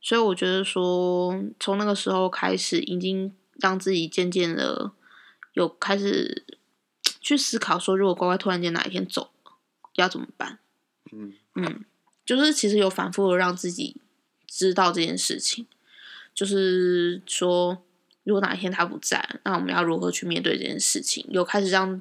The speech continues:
Speaker 1: 自己有一个预防针。
Speaker 2: 对啊，因为我想很多人养宠物，但是他们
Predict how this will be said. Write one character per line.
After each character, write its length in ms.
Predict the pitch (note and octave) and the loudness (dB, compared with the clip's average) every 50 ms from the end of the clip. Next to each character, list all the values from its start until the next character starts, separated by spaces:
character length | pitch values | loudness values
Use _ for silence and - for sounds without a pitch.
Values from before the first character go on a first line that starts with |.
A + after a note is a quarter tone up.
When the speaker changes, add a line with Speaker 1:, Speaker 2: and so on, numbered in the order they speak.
| - _ _ - | -10 _ _ -8
Speaker 1:
自 140 | - G3 | -4 -2
己 60 | F#3 E3 | 0 0
有 120 | - F2 | -2 -2
一 40 | - | -4
个 120 | - - | -6 -6
预 160 | - G3 F3+ | -4 -2 -2
防 280 | F3 - E3 A2 - - - | -2 -2 -4 -6 -6 -8 -10
针。 280 | - - - - - - _ _ _ | -8 -8 -8 -10 -14 -20 _ _ _
Speaker 2:
对 120 | - - D#3 | 0 2 2
啊， 60 | D#3+ | 4
因 60 | F3 | 4
为 60 | F#3+ F#3 D#3 C3 | 4 4 4 4
我 60 | C3 | 4
想 280 | B2 - A#2+ - - - | 4 2 0 0 -4 -8
很 200 | - - A#2+ G#2+ | -8 -6 0 4
多 120 | C#3+ E3 | 4 6
人 100 | D#3 B2+ | 6 4
养 160 | A2+ G#2+ G#2 | 2 0 -2
宠 160 | - - F#2+ | -4 -6 -6
物， 240 | F#2 G2+ G2+ F#2+ - _ - - - _ - | -4 -2 -4 -4 -6 _ -20 -20 -20 _ -6
但 160 | - D3 C#3 | -4 -2 0
是 140 | C#3 D3 C#3 | 0 0 0
他 200 | C3+ - C#3 C#3+ | 0 0 0 0
们 300 | C#3+ C#3 C3 A#2 A2 G2 | 0 2 0 0 -2 -6